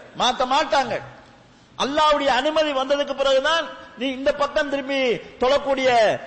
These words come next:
ஆ, சட்டம், ஆ, நடைமுறைக்கு வருகிறது. இப்படி இருக்கும்போது பிதத்துக்காரர்கள் அவங்க மார்க்கத்துல புதுசா ஒன்றை உருவாக்குவாங்க, அதை எல்லாரும்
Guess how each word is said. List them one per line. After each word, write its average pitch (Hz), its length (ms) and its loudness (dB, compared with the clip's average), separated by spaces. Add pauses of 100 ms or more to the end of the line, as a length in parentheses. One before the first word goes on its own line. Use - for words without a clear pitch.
(140)
ஆ, 185 640 4
சட்டம், 262 500 0
ஆ, 202 320 4 (140)
நடைமுறைக்கு 302 600 2
வருகிறது. 214 420 2 (1200)
இப்படி 285 300 0
இருக்கும்போது 226 560 0
பிதத்துக்காரர்கள் 220 1120 0 (280)
அவங்க 208 340 -2
மார்க்கத்துல 247 360 0
புதுசா 226 360 0
ஒன்றை 196 240 0
உருவாக்குவாங்க, 190 880 -2 (240)
அதை 196 220 0
எல்லாரும் 233 460 0